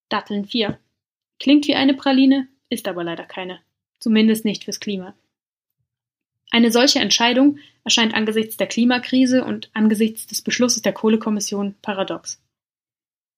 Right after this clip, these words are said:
Ist das ein Symptom dessen, dass wir zwar wollen, aber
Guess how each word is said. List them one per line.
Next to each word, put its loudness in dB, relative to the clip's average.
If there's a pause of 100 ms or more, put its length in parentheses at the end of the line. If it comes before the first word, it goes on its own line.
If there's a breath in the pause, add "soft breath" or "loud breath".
(240)
Ist -4
das 2
ein 2
Symptom -2
dessen, 2
dass -4
wir -10
zwar -10
wollen, -2 (180)
aber -2